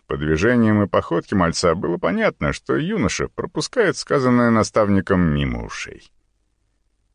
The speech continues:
Из поведения молодого человека мне показалось, что он собирается наплевать на то, что храм сегодня закрыт для посещений,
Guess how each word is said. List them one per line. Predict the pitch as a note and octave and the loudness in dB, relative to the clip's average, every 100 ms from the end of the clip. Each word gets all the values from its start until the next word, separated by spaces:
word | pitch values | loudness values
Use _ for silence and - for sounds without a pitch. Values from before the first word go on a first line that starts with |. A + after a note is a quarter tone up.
| _ | _
Из | G2 F#2+ | -2 -2
поведения | - A2+ B2+ D3+ G3 F#3+ F3 | 2 2 2 0 2 2 2
молодого | D#3+ D3+ D3+ D#3+ | 2 2 4 2
человека | D3+ D3 C3+ E3 G3 - D2+ | 2 4 4 4 2 0 2
мне | F2 B2+ | 2 2
показалось, | C#3 - B2+ C3 F3 F#2+ D2 | -2 0 2 4 4 4 0
что | - G3 | 2 2
он | C#4 | 2
собирается | - D3+ D3+ D#3+ - E3 | 2 2 4 2 2 2
наплевать | D#3+ C#3+ A#2 G#2+ G3 C3+ | 2 0 2 4 2 0
на | G#2+ | -2
то, | - E2+ | 2 0
что | - E2+ | 2 0
храм | - G#2 A2 | 2 2 2
сегодня | G2 G#2+ A2 A2 A#2 | 2 2 4 4 2
закрыт | C3 D#3+ C3+ G2 E2+ | 2 0 2 0 2
для | F#2+ | 2
посещений, | - G2+ B2 - D#4 C3 D#2+ | 0 -6 -6 -4 -2 0 0